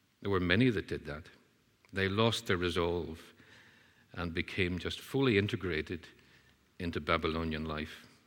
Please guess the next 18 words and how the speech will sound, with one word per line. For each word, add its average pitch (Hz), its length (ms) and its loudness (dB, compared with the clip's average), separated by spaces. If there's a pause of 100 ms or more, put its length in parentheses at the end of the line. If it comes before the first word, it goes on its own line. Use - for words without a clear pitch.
(140)
an 98 120 -2
easier 104 360 6
option. 78 360 -6 (1160)
So 190 220 8
why 175 300 8
should 190 320 12
we 208 120 8
maintain 120 480 8
this 92 220 0
resolve? 82 520 -2
Why 160 120 6
did 160 180 4
Daniel 156 360 8
maintain, 113 380 4
and 120 160 2
why 143 180 4
should 107 300 0
we? 117 280 0